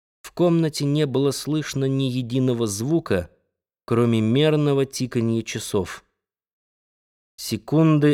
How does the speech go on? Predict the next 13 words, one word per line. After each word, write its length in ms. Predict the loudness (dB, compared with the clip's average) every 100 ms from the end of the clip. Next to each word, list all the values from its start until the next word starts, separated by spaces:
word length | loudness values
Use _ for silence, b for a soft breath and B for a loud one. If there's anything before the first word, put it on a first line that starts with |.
| 2
одна 420 | 0 0 0 0
за 140 | 0
другой 500 | 0 0 2 2 2
приближали 680 | 2 -2 0 0 0 2 2
Мажи 520 | 2 0 0 -2 -2
к 80 | -2
роковому 580 | -2 0 0 2 0 0
концу. 640 | -2 -4 -4 -4 -4 -6 _ _ _ _ _ _ _ _ _ _ _ _ _ _ -6
Устремив 600 | -4 -2 2 2 2 -2
свой 300 | -4 0 2
взгляд 360 | 2 0 0 0
в 140 | -4
пол 520 | 2 4 2 -2 _